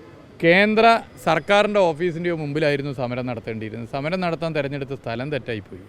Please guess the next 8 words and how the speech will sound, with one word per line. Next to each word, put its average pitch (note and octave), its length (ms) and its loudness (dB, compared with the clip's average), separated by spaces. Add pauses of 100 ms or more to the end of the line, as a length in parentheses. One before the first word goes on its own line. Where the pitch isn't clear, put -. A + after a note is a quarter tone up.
അത്രേ D3 260 -2
എനിക്ക് D3+ 220 -4
പറയാനുള്ളൂ. A#2 380 -4
ഇതോടൊപ്പം D#3+ 540 2 (460)
കൂട്ടി E3+ 340 0
വായിക്കേണ്ടത് C#3 520 0 (1200)
നി-, D#3+ 120 -10 (580)
കേന്ദ്രമന്ത്രിയുടെ G3 680 0